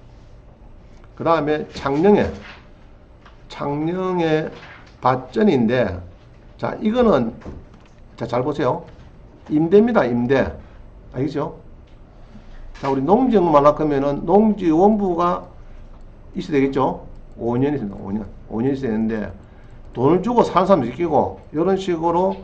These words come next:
농지가 지금 천이 넘습니다. 그죠? 밭전이죠? 요거를 일 년에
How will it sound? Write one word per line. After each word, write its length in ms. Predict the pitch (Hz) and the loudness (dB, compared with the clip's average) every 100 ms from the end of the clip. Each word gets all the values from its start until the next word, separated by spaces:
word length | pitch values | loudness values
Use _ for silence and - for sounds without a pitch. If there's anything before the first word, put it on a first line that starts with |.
| - - - - | -18 -20 -20 -8
농지가 600 | 143 180 190 165 151 156 | -2 0 0 0 2 2
지금 340 | - 135 135 123 | 0 -4 -4 -6
천이 400 | - 185 180 139 | -4 -2 -2 0
넘습니다. 580 | 110 110 151 117 92 87 - | 0 0 0 0 -2 -6 -10
그죠? 280 | 117 120 160 - | -4 -4 -4 -4
밭전이죠? 640 | 214 208 160 135 107 139 165 - - - - - 156 | -4 -2 -4 -2 -2 -4 -8 -18 -20 -20 -20 -10 -2
요거를 500 | 185 196 185 175 175 - | 2 2 2 -2 -6 -2
일 160 | 214 | 2
년에 540 | 214 220 147 127 117 | 4 4 4 2 0